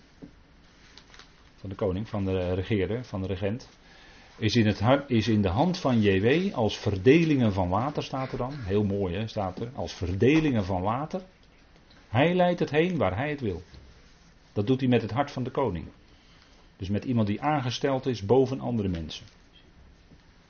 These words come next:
En dan zou ik zeggen, hoeveel te meer degene die aan die koning ondergeschikt zijn. Daar stuurt hij ook het hart van.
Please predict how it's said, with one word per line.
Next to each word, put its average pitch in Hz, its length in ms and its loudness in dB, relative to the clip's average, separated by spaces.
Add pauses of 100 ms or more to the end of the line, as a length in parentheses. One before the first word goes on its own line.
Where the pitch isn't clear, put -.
(160)
En 101 100 -2
dan 90 80 -2
zou 101 200 2
ik 135 60 0
zeggen, 110 240 0
hoeveel 107 400 6
te 104 100 -4
meer 135 380 0 (1080)
degene 143 340 2
die 143 120 -2
aan 143 100 -2
die 143 80 -2
koning 147 320 0
ondergeschikt 139 500 -8
zijn. 82 180 -12 (1700)
Daar 82 140 -4
stuurt 90 240 -2
hij 87 120 -4
ook 113 100 -4
het - 80 -8
hart 151 200 -10
van. 131 220 -12